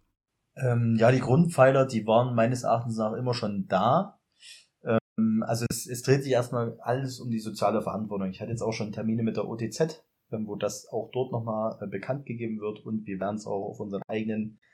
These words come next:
Kanälen, äh, nächste Woche preisgeben. Ähm, wir hatten schon einen Sponsorentermin in die Richtung, ähm, haben uns da erstmal einen Grund auf positives Feedback abgeholt. Alle waren begeistert. Ähm, natürlich, äh, scheitert es oder, oder,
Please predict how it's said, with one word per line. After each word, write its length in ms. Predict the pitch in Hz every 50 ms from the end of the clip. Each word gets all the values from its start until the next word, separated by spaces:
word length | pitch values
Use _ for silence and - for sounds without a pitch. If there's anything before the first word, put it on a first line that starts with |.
| _ _ _
Kanälen, 760 | - - 110 107 107 107 117 123 123 120 113 117 117 113 - -
äh, 120 | 110 104
nächste 320 | 104 110 113 113 - - 117
Woche 220 | 110 101 95 -
preisgeben. 680 | - 110 131 156 156 - - 131 127 127 127 120 - _ _ _ _ _ _ _ _ _ _ _ _
Ähm, 260 | - 110 107 104 101
wir 100 | 98 98
hatten 180 | 107 113 135 127
schon 140 | 110 110 107
einen 80 | 107
Sponsorentermin 680 | 104 - - 104 - - 127 143 143 131 127 120 117 120
in 120 | 120 117
die 120 | 113 110 107
Richtung, 580 | 107 107 107 - 107 104 104 104 104 101 98
ähm, 340 | - 101 95 95 95 95 92
haben 140 | 107 107 110
uns 160 | 104 104 -
da 180 | - 101 98 95
erstmal 560 | 98 104 104 - 107 101 101 98 98 101 101
einen 180 | 104 98 95 95
Grund 200 | - 110 110 107
auf 160 | 104 - -
positives 500 | - 127 117 117 117 - 101 104 101 -
Feedback 320 | - 165 165 - 123 113
abgeholt. 720 | 113 113 113 - 110 107 107 104 104 104 101 - - - -
Alle 300 | - - 117 - 107 98
waren 260 | 98 98 98 104 110 -
begeistert. 840 | 101 - - 110 113 120 120 - - 113 110 107 - - - _ _
Ähm, 340 | 110 104 98 98 98 104 - _ _ _
natürlich, 600 | 104 98 - - 110 110 107 104 - - _ _ 104
äh, 260 | 101 98 101 95 -
scheitert 380 | - - 113 110 113 113 107
es 240 | 110 104 101 - -
oder, 320 | 110 107 101 98 98 98 98
oder, 300 | 101 98 98 98 -